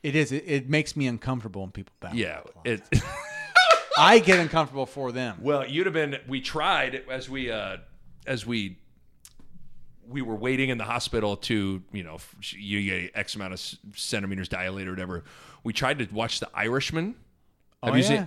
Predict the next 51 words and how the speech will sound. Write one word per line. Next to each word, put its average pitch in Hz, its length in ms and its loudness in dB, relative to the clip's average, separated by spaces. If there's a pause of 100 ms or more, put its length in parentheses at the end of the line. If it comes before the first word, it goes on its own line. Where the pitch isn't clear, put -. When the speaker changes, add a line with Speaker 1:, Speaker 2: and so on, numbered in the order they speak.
(120)
Speaker 1:
yeah. 147 180 -6 (100)
Speaker 2:
We 147 100 4
got 180 120 0
five 160 460 0
minutes 156 260 -2
into 135 200 0
it 135 100 2
and 117 100 -12
Kim's 107 240 -6
water 85 220 -4
broke. - 320 -18 (440)
Speaker 1:
Ah. 92 480 -10 (140)
Speaker 2:
I 151 80 4
mean, 160 140 6
I 175 100 8
was 226 160 8
like, 151 180 0
just - 380 -4
kinda 127 180 -10
like, 92 180 -20
"All - 260 -10
right, 151 260 -14
this - 160 -8
is 160 140 -10
gonna 113 180 -12
be 92 180 -20
good," 135 320 -6
you 143 140 -12
know? 98 280 -6 (220)
Speaker 1:
You 151 120 -12
know, 143 60 -4
The 151 60 -2
Irishman 220 340 -6
was 131 120 -10
good. 131 340 -4 (140)
I 131 100 -6
don't, 156 280 -8 (160)
I, 139 80 -8
it 143 280 -8
wasn't 147 320 -2
Speaker 2:
It 180 40 -2
Speaker 1:
one - 20 -2
Speaker 2:
wasn't, 139 220 -2
Speaker 1:
of, - 180 -20
Speaker 2:
it 165 80 -10
wasn't 185 240 -8
amazing. 170 240 -4
Speaker 1:
it 156 40 0
wasn't 190 380 6
Scorsese's, 165 880 -2
like, 131 420 0